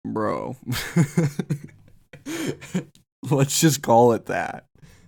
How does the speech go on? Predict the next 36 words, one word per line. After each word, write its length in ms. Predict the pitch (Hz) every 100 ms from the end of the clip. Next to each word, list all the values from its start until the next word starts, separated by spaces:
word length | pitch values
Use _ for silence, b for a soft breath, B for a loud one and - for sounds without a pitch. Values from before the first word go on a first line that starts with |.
| b -
And 100 | 113
I 40 |
was 240 | 117 117 113
like, 220 | 127 123
"I 100 | 131
don't 160 | 151
feel 160 | 139 139
like 160 | 127 -
coming 320 | 120 117 113
up 100 | 113
with 140 | 113
a 80 | 110
real 420 | 107 107 110 110
name." 480 | 107 - - - 135 - 202
<laughs> 640 | 156 - 156 - 220 247 196 175 151 139 _ _ _
But, 260 | 110 120 110
uh, 440 | 101 101 85 - - - -
yeah, 380 | 120 104 - -
so 480 | - 131 127 120 -
I 720 | 120 131 139 143 151 147 135 - _ -
was 200 | - -
trying 800 | - 123 117 120 120 113 110 - _ - _ _ -
to 100 | 123
think 300 | - 139 143
of 140 | 110
things, 280 | - 110 -
and 120 | 120
I 20 |
was 140 | 123 123
like, 360 | 120 113 110 - _ _ _
"Teenage 560 | - 143 175 165 139 -
Talks," 520 | 120 117 - - -
'cause 520 | - 110 110 107 - _ _ _ _ _ _ _ _ _ _
I'm 240 | 175 208
a 80 | 214
teenager 960 | 175 233 294 277 233 214 208 233 277